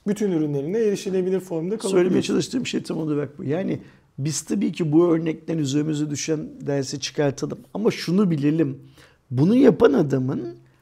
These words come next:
Speaker 2: eğer sen oyun alanını geniş tutarsan senin televizyonuna da ulaşır, elektrik süpürgene de ulaşır, işte klimana da ulaşır. Hatta akıllı otomobiline de ulaşır. Şu anda belki bilmiyoruz ama bir yöntemle akıllı otomobiline falan da ulaşır.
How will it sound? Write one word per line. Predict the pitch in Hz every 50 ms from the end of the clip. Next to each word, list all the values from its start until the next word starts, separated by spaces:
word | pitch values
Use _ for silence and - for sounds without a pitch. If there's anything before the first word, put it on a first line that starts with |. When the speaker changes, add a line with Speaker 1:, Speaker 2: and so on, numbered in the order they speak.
| _ _ -
Speaker 2:
eğer | 185 170 180 196 202 190 180 175
sen | - - - 190 196 185 202
oyun | - - 175 151 165 185 202 202
alanını | 180 165 165 165 165 160 165 160 156
geniş | 143 139 147 165 185 - -
tutarsan | - 165 151 - - - 392 247 - - 175 143 131 - - - - _ _ _
senin | - - 175 185 202 185
televizyonuna | - 170 170 185 175 175 165 147 156 180 170 175 180 180 180 160
da | 170
ulaşır, | 175 170 165 165 170 160 - - - 170 170 165 165 170 165 151 - - - _ _ _ -
elektrik | - 165 156 170 165 165 170 175 -
süpürgene | - - - 185 180 160 170 170 170 165
de | 170
ulaşır, | 165 165 165 170 160 - - - 170 170 170
işte | 151 - - - 170 160 165
klimana | - 170 165 170 170 170 170 170 165 160
da | 175
ulaşır. | 175 170 170 170 160 - - 170 165 156 - - - - _
Hatta | _ - 175 175 - - 233 220
akıllı | 175 123 - 180 190 208 214 208
otomobiline | 190 - - 180 180 175 175 175 175 180 190 196 165
de | 165
ulaşır. | 156 143 131 131 127 - 131 117
Şu | - - 165 170
anda | 170 165 170 165 170 165
belki | 175 170 165 - - 160
bilmiyoruz | 160 165 180 175 160 143 135 127 123 127 156
ama | 226 359 - 233 - - _ _ _ _ _ - 151
bir | 170
yöntemle | 190 196 175 160 147 - 151 147 175 208 214
akıllı | 185 151 - 165 170 170 175
otomobiline | 170 156 - 165 156 151 143 151 160 190 214 185
falan | 143 156 170 165 156 147
da | 131
ulaşır. | 127 127 - - -